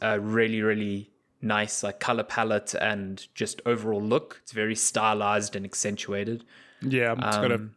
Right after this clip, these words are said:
Speaker 2: it's got, like, I mean, so my, I've never played Dishonored two, but I, I played Dishonored one, and it's
Speaker 1: Hmm.
Speaker 2: something about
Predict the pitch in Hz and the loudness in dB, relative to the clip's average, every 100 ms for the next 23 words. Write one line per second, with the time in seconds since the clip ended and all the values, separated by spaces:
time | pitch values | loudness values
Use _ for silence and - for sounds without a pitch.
0 | - 147 - 220 233 226 - - _ - | -6 -4 2 4 6 4 0 -20 _ -20
1 | - - _ _ - 151 143 139 - 135 | -20 -20 _ _ 0 4 4 4 4 4
2 | 139 131 131 131 127 117 123 135 127 117 | 4 2 2 4 2 2 2 2 2 0
3 | 113 117 113 107 120 110 110 117 117 - | 0 -2 -2 -2 -2 2 2 2 -4 0
4 | 131 123 - 120 107 101 107 117 117 113 | 0 2 -2 0 0 0 0 2 0 0
5 | 98 160 214 208 120 110 110 113 - - | 0 2 2 2 2 4 4 0 -4 -8